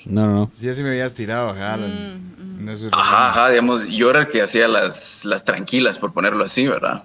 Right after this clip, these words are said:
Speaker 4: Pero, ajá, y después en Madame Funtú también yo siento que eso fue algo que me pasó. Em,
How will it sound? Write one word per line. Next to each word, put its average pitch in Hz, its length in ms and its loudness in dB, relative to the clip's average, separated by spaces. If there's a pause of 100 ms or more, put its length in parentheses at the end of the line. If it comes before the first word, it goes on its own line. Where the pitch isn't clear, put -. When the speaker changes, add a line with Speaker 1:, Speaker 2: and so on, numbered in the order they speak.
(140)
Speaker 4:
Pero, 104 640 2 (340)
ajá, 131 300 4
y 131 80 2
después 110 300 -2
en 143 100 4
Madame 110 240 2
Funtú 147 680 2
también 113 320 2
yo 127 100 2
siento 120 220 0
que 123 60 -6
eso 120 100 -4
fue 123 120 0
algo 127 100 2
que 123 80 0
me 110 80 0
pasó. 110 560 0 (840)
Em, 101 920 0